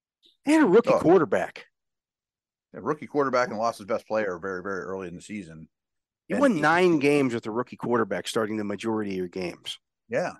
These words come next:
Speaker 2: and I think many teams, I don't say go in the tank or go in the toilet, but easily would have, would not have rebounded the second half of the season after that type of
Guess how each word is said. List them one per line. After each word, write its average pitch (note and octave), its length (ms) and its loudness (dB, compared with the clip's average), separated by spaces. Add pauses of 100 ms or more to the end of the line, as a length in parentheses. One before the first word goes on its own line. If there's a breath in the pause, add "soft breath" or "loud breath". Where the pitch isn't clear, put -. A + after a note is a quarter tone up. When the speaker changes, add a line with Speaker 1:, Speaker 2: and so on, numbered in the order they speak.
(120)
Speaker 2:
and A#2+ 200 -4
I B2 80 0
think C3+ 240 -8
many C#3 420 -4
teams, B2+ 720 -6 (800)
I - 60 -4
don't A3 100 0
say E3 140 0
go C#3+ 320 2
in C3 60 -2
the A2+ 80 -4
tank A#2+ 440 -6
or G#2+ 100 -6
go A#2+ 180 -2
in A2+ 60 -4
the G2 60 -8
toilet, G#2 540 -4
but A2+ 180 -8
easily C#3+ 380 -4
would A#2+ 180 -2
have, A2 220 -2 (320)
would D#3+ 200 2
not F3+ 220 4
have C3+ 140 0
rebounded A#2+ 540 0
the G2 80 -14
second G#2 320 -8
half G2 240 -8
of F#2+ 60 -12
the F#2 60 -12
season F2 600 -12
after F#2 280 -8
that F2 180 -6
type E2 200 -10
of - 60 -18